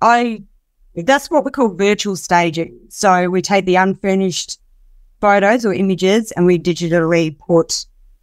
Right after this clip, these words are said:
this furniture in the photos. So what that does do, it, it, it ticks one box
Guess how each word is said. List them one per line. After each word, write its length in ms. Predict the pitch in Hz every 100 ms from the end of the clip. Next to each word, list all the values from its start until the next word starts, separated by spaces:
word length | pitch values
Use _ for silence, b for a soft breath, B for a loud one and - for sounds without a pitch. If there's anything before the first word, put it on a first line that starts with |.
| - - -
this 180 | 175 - - 143
furniture 460 | 185 170 160 165 160
in 100 | 160
the 80 |
photos. 640 | 151 160 151 - 98 180 - _ _ _ _
So 120 | -
what 220 | 240 269 269
that 200 | 226 214
does 300 | 208 208 208
do, 220 | 208 247
it, 200 | 202 160
it, 160 | 202 214
it 200 | 208 160
ticks 280 | - 294 -
one 380 | 220 220 214 190
box 580 | 180 - - - -